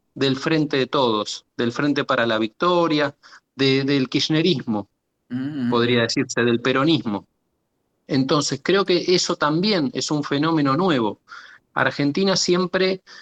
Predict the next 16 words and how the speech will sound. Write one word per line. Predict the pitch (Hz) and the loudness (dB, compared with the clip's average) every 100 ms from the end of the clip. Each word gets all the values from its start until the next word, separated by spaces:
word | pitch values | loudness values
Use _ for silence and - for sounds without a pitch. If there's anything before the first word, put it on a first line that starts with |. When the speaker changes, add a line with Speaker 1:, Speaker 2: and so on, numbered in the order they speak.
| _ - | _ -4
Speaker 1:
eh, | 127 123 123 120 | -2 0 -2 -2
en | 127 | -4
general, | 127 143 143 151 175 190 - | -4 -2 0 2 2 0 -2
ha | 151 | -4
transitado | 151 165 147 143 151 170 160 | -2 -2 -2 -2 0 0 0
por, | 147 127 117 - | -2 0 -2 -4
eh, | 120 107 104 104 55 - - - - _ _ _ _ _ _ _ _ - | -2 -2 -2 -4 -6 -8 -12 -16 -20 _ _ _ _ _ _ _ _ -6
por | 117 110 | -6 -4
periodos | - 123 156 165 147 | -2 0 0 0 0
electorales | 139 - 147 165 185 190 - - - - - | -2 -2 0 2 2 0 -4 -14 -20 -18 -6
donde | 127 160 170 175 180 - | 0 0 2 2 0 0
se | 104 - 131 123 120 117 110 110 - - - - | -4 -2 0 0 0 0 -2 -4 -6 -8 -14 -12
disputan | 143 131 139 - 180 180 185 185 - | -6 -4 -2 0 0 2 0 -2 -4
peronismo | - 156 156 185 190 196 202 208 - _ _ _ _ _ | -2 0 2 2 2 2 0 -2 -6 _ _ _ _ _
y | 156 143 - | -2 -2 0
antiperonismo. | 156 170 165 147 139 143 170 139 113 107 | 0 0 0 0 0 2 2 0 -2 -4